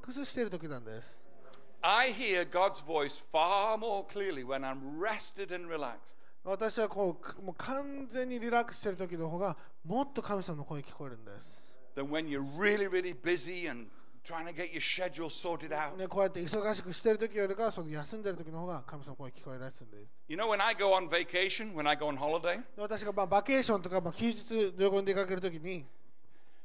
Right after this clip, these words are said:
Speaker 2: I have strict instructions from my wife.
Speaker 1: 私の妻にも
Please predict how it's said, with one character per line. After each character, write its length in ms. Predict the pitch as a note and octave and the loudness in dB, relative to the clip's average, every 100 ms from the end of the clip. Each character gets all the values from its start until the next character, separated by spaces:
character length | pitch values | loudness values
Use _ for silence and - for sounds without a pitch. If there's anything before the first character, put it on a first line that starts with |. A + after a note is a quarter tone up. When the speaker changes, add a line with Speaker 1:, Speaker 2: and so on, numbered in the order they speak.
| - - - - | -8 -8 -8 -2
Speaker 2:
I 160 | C#3+ E3 | 2 4
have 140 | D#3+ | 2
strict 680 | - - - - F3 A3+ - | -2 -6 -6 -2 0 0 0
instructions 920 | G3 G3+ - - F3+ F3 - C3+ G#2 | -2 -2 -4 2 2 2 -2 -4 -4
from 140 | C3 | -6
my 220 | B2+ B2 B2+ | -2 0 2
wife. 440 | B2 G#2+ - - - - - | 0 -2 -4 -8 -8 -8 -2
Speaker 1:
私 340 | F#3+ G#3+ G#3+ | 2 2 2
の 120 | A3 G#3 | 2 0
妻 320 | C4 A#3+ G#3 | 2 4 4
に 80 | F3+ | 2
も 400 | F3+ E3 C#3 | 2 0 -2